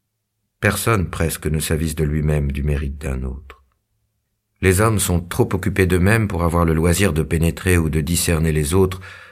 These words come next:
de là vient qu'avec un grand mérite et une plus grande modestie, l'on peut être longtemps ignoré.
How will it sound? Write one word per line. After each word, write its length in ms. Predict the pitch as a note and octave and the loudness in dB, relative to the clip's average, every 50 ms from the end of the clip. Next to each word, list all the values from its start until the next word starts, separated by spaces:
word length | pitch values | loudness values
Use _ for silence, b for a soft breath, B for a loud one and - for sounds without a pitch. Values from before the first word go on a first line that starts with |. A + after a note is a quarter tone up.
| B - | B -2
de 140 | C#2 F2+ | 2 4
là 180 | F#2+ F#2 G2 G2 | 4 4 4 2
vient 320 | F2 - E2+ G2+ G#2 G2+ | 0 0 2 2 2 2
qu'avec 320 | F#2 - E2+ D#2 D#2+ D2+ - | 2 -2 -2 -2 -2 -2 0
un 140 | D#2+ D#2 D2 | -2 -2 -2
grand 220 | C#2 D#2 F#2 G#2 | 0 2 2 4
mérite 580 | G#2 G2 E2+ D#2+ E2 E2 E2 - - - - B B B B B B B B | 4 4 2 2 0 -4 -4 -6 -12 -20 -20 B B B B B B B B
et 140 | - E2 E2+ | 0 2 4
une 160 | E2 D#2+ D#2+ | 4 4 2
plus 180 | D2+ - D#2 D#2 | 0 -2 -2 -2
grande 340 | D2 D2+ E2+ G2+ G#2 F#2 D2 | -2 0 2 2 2 2 0
modestie, 600 | D#2 D#2+ C#2+ D2+ D2+ - - - - D#2+ D2+ C#2+ - - _ _ _ _ _ _ _ _ _ _ | -2 -2 -2 -4 -6 -6 -8 -8 -8 -8 -8 -8 -14 -20 _ _ _ _ _ _ _ _ _ _
l'on 180 | E2 E2+ E2 C#2+ | -2 -2 -2 -2
peut 100 | - D#2 | -2 -2
être 220 | E2 D#2 - - | -4 -4 -4 -4
longtemps 440 | D2+ C#2+ D#2 E2+ F#2 F2+ E2+ E2+ E2+ | -4 -2 0 0 0 0 -2 -2 -2
ignoré. 480 | E2 E2+ E2 D#2+ D#2 D2 C#2+ - - | -2 -2 -2 -2 -2 -4 -6 -8 -14